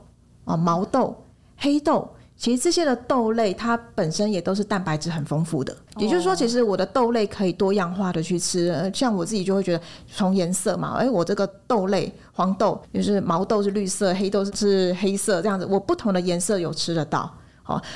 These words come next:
Speaker 1: 而且呢，除了豆类之外，其实杂粮、谷类，像是藜麦，其实它也会有一些蛋白质，所以其实你在煮饭当中也可以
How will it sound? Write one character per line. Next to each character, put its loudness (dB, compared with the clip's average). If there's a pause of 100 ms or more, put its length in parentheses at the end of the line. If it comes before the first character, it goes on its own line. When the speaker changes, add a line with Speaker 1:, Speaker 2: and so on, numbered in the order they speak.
Speaker 1:
而 2
且 0
呢， 2
除 -4
了 2
豆 0
类 2
之 -2
外， 2
其 -6
实 0
杂 0
粮、 0
谷 0
类， 2
像 0
是 2
藜 0
麦， 0
其 2
实 2
它 0
也 2
会 0
有 -2
一 -6
些 -2
蛋 -4
白 -4
质， -6
所 0
以 0
其 -2
实 0
你 2
在 0
煮 -2
饭 0
当 0
中 0
也 0
可 0
以 2